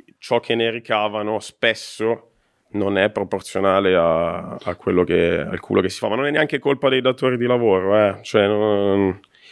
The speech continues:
a me piace creare queste si-, eh, situazioni nei video in cui faccio ironia sul mondo del lavoro, ma non voglio dare la colpa né al datore di lavoro e né ai lavoratori, cioè il sistema che è così e non ci posso fare niente.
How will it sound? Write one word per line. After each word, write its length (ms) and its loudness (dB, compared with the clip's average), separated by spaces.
a 100 -8
me 140 0
piace 320 -2
creare 380 0
queste 260 -6
si-, 120 -10
eh, 580 2
situazioni 720 0
nei 160 2
video 360 0
in 80 2
cui 440 2
faccio 520 0
ironia 540 0
sul 180 -4
mondo 280 0
del 120 -2
lavoro, 340 0
ma 120 -2
non 160 -2
voglio 240 -2
dare 200 0
la 120 0
colpa 340 -2
né 220 0
al 340 0
datore 380 -2
di 80 -6
lavoro 540 2
e 60 2
né 220 2
ai 220 2
lavoratori, 720 2
cioè 180 2
il 100 0
sistema 580 0
che 140 -4
è 20 -6
così 480 0
e 720 0
non 140 2
ci 120 -6
posso 260 -12
fare 200 -2
niente. 420 -2